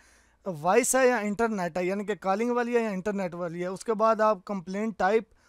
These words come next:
कैंसिल और सस्पेंड नंबर आप करेंगे। उसके बाद आप यहाँ नेक्स्ट पे क्लिक करेंगे। जब आप नेक्स्ट पे क्लिक करेंगे तो यहाँ पे ऑप्शन है इकामा का, यहाँ पे आप डॉक्यूमेंट टाइप में क्लिक करके यहाँ से आप सिलेक्ट करेंगे number of identi-, copy of identity card,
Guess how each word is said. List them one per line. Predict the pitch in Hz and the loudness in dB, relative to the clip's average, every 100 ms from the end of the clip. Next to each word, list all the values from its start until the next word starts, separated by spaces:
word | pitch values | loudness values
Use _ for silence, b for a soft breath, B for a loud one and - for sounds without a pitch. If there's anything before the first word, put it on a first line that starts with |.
| b b _ - | b b _ -4
कैंसिल | 214 233 247 240 | -2 0 0 2
और | 220 202 | 2 0
सस्पेंड | 208 - 214 214 226 | -4 -6 -4 -2 -2
नंबर | 214 220 | -2 0
आप | 214 208 | 0 0
करेंगे। | 208 220 226 226 | -4 -2 0 0
उसके | 208 226 | 0 -4
बाद | 214 226 220 _ 190 | 0 -2 -2 _ -4
आप | 202 | -2
यहाँ | 196 165 226 | -4 -2 -2
नेक्स्ट | 208 202 - | -2 -4 -6
पे | _ 202 | _ -4
क्लिक | 156 170 - | -4 -8 -6
करेंगे। | 151 156 151 143 - _ _ _ _ _ _ _ 180 | -8 -6 -8 -8 -12 _ _ _ _ _ _ _ -8
जब | 208 | -2
आप | 226 | -2
नेक्स्ट | 214 233 - | -2 -6 2
पे | 240 | 2
क्लिक | 247 240 | 2 0
करेंगे | 233 233 233 233 | 0 2 2 2
तो | 226 | 2
यहाँ | 214 180 202 | 0 0 2
पे | 208 226 | 2 2
ऑप्शन | 202 - 226 | 0 0 2
है | 233 202 | 2 0
इकामा | 170 170 185 | 0 0 0
का, | 175 160 - b b b b 180 | 0 -2 -4 b b b b -6
यहाँ | 143 214 | 2 4
पे | 233 | 6
आप | 240 226 | 6 6
डॉक्यूमेंट | 190 196 233 254 240 | 2 2 2 2 0
टाइप | 208 214 | 2 2
में | 233 226 | 0 -2
क्लिक | 220 226 - | -4 -6 -2
करके | 226 233 | 0 2
यहाँ | 233 175 165 196 | 0 -2 -2 -2
से | 220 | 2
आप | 233 208 | 2 0
सिलेक्ट | - 190 202 | -4 -4 -4
करेंगे | 208 226 240 240 | -4 -4 0 -2
number | 208 208 233 | -2 0 2
of | 233 233 226 | 2 2 0
identi-, | 208 202 202 220 240 - 220 | -2 -2 -2 -2 -4 -4 -4
copy | - 240 | -2 2
of | 247 233 | 2 2
identity | 202 196 190 196 233 208 | -4 -6 -6 -6 -8 -2
card, | 190 190 175 | 2 2 2